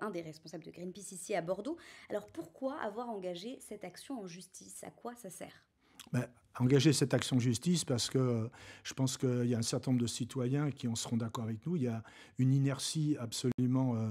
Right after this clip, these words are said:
Speaker 2: incontestable de la part, euh, du gouvernement, alors de la part de, de tous les gouvernements, depuis que, euh, la, la question climatique a été, euh, mise à l'ordre du jour. Alors qu'il s'agisse évidemment, euh, euh, pour revenir très, très peu en arrière, mais, euh, ben, de la conférence,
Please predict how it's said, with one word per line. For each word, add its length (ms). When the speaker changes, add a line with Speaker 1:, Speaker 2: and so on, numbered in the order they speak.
Speaker 2:
incontestable 800
de 80
la 120
part, 260
euh, 200
du 140
gouvernement, 540
alors 160
de 80
la 80
part 200
de, 100
de 180
tous 160
les 100
gouvernements, 560
depuis 360
que, 120
euh, 560
la, 340
la 160
question 440
climatique 720
a 100
été, 400
euh, 80
mise 240
à 40
l'ordre 200
du 100
jour. 260
Alors 180
qu'il 160
s'agisse 480
évidemment, 460
euh, 60
euh, 400
pour 140
revenir 320
très, 340
très 180
peu 260
en 140
arrière, 400
mais, 220
euh, 180
ben, 200
de 100
la 140
conférence, 800